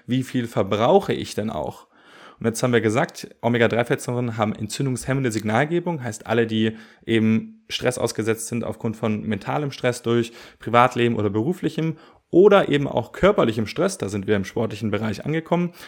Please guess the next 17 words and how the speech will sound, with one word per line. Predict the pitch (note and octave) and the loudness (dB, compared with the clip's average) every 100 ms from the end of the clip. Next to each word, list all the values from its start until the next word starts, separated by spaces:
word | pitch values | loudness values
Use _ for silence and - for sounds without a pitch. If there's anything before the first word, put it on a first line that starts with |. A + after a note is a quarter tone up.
| - - | -20 -6
ähm, | A#2 A#2+ B2 B2 A#2+ - | 0 0 0 -4 -6 0
da | A2+ A#2+ | 2 4
werden | A#2+ | 2
die | A#2+ | 2
Omega-drei-Fettsäuren | A2+ A2+ G#2+ G#2+ A2 A2 A#2 A2 A2 | 0 0 0 0 -2 -2 -4 -4 -4
in | G#2+ | -2
der | G#2+ | -2
Regenerationsphase | A2+ A#2 G#2+ G2+ A#2 A2+ - G#2+ G2 | 0 -2 -2 -6 -4 -6 -4 -2 0
wichtig. | A2 - - - _ _ - - - _ | -2 -4 -12 -16 _ _ -20 -20 -20 _
Und | A#2 | 2
jetzt | A2+ - | 2 4
kommt | C#3+ D3+ - - A#2+ | 0 0 -6 0 4
der | A2 | 6
sehr, | D#3+ G3 | 6 4
sehr | G#3 F#3 | 4 2
blöde | D3 C#3 B2+ | 2 2 2
Punkt, | - C#3 F#3+ - - | 2 2 0 -6 -16